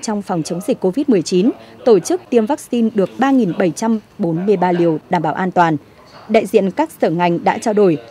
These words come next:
làm rõ một số nội dung với huyện Bảo Lạc, trong đó tập trung vào một số nhiệm vụ như tiếp tục chỉ đạo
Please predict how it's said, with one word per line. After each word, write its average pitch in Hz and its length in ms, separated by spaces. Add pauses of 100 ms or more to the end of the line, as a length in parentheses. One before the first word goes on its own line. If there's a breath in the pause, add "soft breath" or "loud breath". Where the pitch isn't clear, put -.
làm 202 200
rõ 196 120
một 277 140
số 185 160
nội 240 180
dung 226 380
với 190 340
huyện 247 240
Bảo 196 140
Lạc, 170 260 (340 loud breath)
trong 226 140
đó 196 140
tập 233 200
trung 226 220
vào 196 120
một 175 120
số 196 140
nhiệm 277 260
vụ 202 200 (240 loud breath)
như 214 240
tiếp 339 180
tục 233 180
chỉ 196 180
đạo 175 260